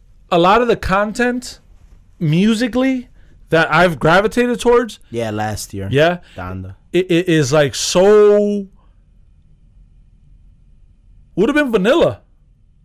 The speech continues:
Speaker 2: Yeah.
Speaker 1: I, i-, in, in the early two thousands, would have been like, "What the fuck is this?" But it's, uh, we're so fucked up out here that, like,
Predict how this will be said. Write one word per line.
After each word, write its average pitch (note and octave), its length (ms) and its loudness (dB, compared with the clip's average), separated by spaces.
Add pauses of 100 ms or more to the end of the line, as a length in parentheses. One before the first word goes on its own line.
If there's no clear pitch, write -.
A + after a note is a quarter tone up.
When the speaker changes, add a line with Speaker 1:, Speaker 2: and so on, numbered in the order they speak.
(200)
Speaker 2:
Yeah. F3 480 -2
Speaker 1:
I, - 60 -2
i-, - 20 2
in, D#3 480 -2
in D3+ 180 -2
the D3 80 0
early D#3+ 220 2
two D#3 140 -8
thousands, D3+ 240 0
would G3 140 -4
have G3 60 -2
been D3+ 100 0
like, D#3 40 0
"What - 120 -2
the G4 100 -4
fuck F#4+ 320 -4
is E4+ 100 -2
this?" F4 320 -12 (260)
But F3+ 180 2
it's, E3+ 180 -2
uh, D3+ 160 -2
we're F3+ 160 2
so G3 240 0
fucked - 440 -2
up A#3 160 0
out D3 180 2
here C#3+ 160 2
that, C#3 200 -2
like, C3 260 -2